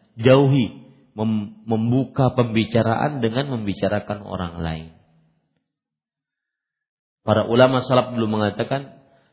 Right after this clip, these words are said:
"La yatafarragu ahadun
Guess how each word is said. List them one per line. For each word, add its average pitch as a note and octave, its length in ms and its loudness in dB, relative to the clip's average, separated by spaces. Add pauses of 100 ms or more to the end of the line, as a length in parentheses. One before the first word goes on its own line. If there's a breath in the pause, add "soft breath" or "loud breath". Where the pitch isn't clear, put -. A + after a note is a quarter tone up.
(120)
"La F3 240 10
yatafarragu D3+ 960 2
ahadun B2 800 0